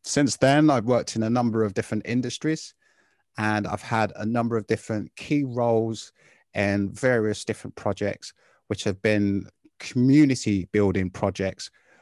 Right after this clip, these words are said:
which ultimately have been about bringing people together, um, much of the time with free tools and enabling them to share their creativity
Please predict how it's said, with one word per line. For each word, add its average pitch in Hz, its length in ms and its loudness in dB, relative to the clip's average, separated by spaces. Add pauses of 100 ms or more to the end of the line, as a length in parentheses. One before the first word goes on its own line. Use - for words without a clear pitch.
(160)
which - 440 0
ultimately 113 560 -2
have 101 180 -4
been 107 180 0
about 101 400 -2
bringing 123 240 -2
people 104 300 -4
together, 90 480 -4 (720)
um, 98 320 2
much 143 300 0
of - 20 -4
the 127 80 -2
time 107 380 -2
with 104 160 0
free 123 260 0
tools 95 560 -4 (340)
and 95 360 -2 (140)
enabling 110 640 2
them 98 420 -2
to 98 440 -2 (640)
share 117 320 0
their 107 120 -2
creativity 95 1000 -4